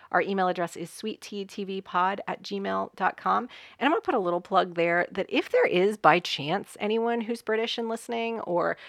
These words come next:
has very strong opinions about all of this that's listening, like, drop us an email.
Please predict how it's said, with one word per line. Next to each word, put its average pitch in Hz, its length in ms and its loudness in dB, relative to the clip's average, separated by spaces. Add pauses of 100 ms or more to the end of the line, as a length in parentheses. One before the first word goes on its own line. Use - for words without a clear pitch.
(140)
has - 240 -6 (140)
very 170 260 0
strong 160 440 0
opinions 196 760 -8
about 240 260 0
all 233 200 2
of 247 100 -4
this 254 220 -2
that's 254 240 -8
listening, 262 420 -8 (540)
like, 285 160 0
drop 359 240 -8
us 494 100 -6
an 349 80 -2
email. 262 460 -4